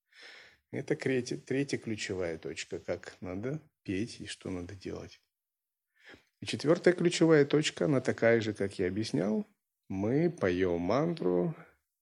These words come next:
мысленно также, душой, направляя её Шиве. Наши звуки, э, издаваемые губами в этом мире, это уровень проявленной речи, вайкхари.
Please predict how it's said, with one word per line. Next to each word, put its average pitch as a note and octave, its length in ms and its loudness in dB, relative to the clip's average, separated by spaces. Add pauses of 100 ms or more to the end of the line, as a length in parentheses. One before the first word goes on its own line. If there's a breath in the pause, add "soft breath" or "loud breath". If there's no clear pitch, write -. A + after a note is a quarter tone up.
(140)
мысленно G#2 680 6
также, F#2 360 2
душой, B2 580 6
направляя A#2 720 8
её G2 240 8
Шиве. E2+ 500 0 (960 soft breath)
Наши C3 380 2
звуки, A2+ 840 2
э, E2+ 440 -8
издаваемые G#2 640 4
губами A#2 480 6
в G2 120 4
этом A2+ 300 2
мире, D#3+ 400 6
это F#2 340 -2
уровень F#2+ 500 2
проявленной A2+ 760 2
речи, E3 480 2 (400)
вайкхари. G2+ 640 0